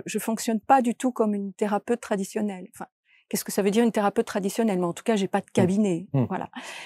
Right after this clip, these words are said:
Speaker 1: Mais, euh, pour revenir à, à, à
Speaker 2: L'histoire,
Speaker 1: Tenso,
Speaker 2: à
Speaker 1: à
Speaker 2: Tenso.
Speaker 1: l'histoire de Tenso,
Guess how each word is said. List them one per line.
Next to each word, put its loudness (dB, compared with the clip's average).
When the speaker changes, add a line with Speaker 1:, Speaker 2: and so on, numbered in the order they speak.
Speaker 1:
Mais, 4
euh, 4
pour 0
revenir 6
à, 0
à, 6
à 8
Speaker 2:
L'histoire, 10
Speaker 1:
Tenso, 10
Speaker 2:
à 10
Speaker 1:
à 8
Speaker 2:
Tenso. 10
Speaker 1:
l'histoire 8
de 4
Tenso, 2